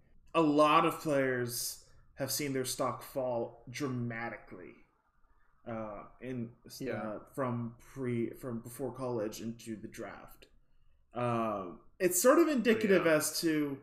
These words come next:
Speaker 1: ratings in college or, uh, ratings in,
Speaker 2: Mm-hmm.
Speaker 1: um, in high school. So, like,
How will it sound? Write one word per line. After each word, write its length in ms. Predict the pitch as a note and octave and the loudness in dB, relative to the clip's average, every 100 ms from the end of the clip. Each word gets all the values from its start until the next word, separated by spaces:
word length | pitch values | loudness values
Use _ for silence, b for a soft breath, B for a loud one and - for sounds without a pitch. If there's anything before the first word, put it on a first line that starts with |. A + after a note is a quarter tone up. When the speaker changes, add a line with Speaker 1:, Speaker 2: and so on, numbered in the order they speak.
| b b b - | b b b -14
Speaker 1:
ratings 920 | A#2+ C#3+ D#3+ F#3 E3+ D#3 C#3 B2 - | -2 4 8 8 6 2 -4 -6 -6
in 200 | D3+ C3+ | -6 -6
college 1000 | B2 - D#3+ D#3 A2 C2+ A#1 - - - _ _ _ _ | -8 -8 -2 0 0 -4 -10 -10 -10 -12 _ _ _ _
or, 220 | C#3 C3+ C#3+ | 0 0 2
uh, 320 | C#3 C3 D3+ | 2 2 0
ratings 640 | D#3 D#3+ D#3+ D#3+ D3 C3+ | 2 4 4 0 -4 -4
in, 60 | E3+ | 0
Speaker 2:
Mm-hmm. 260 | D3 B2+ A#2+ | 2 2 2
Speaker 1:
um, 680 | C3+ C3 B2 A#2+ G#2 G2 - - | 2 0 -2 -4 -6 -12 -16 -8
in 100 | D3 | -8
high 280 | C3+ D3 B2+ | -4 -2 -2
school. 520 | - - A#2 E2 - _ - _ _ _ _ - - - | -2 -6 -8 -8 -12 _ -20 _ _ _ _ -20 -20 -8
So, 400 | - - D3 C#3 | -4 0 0 0
like, 180 | C#3+ | -4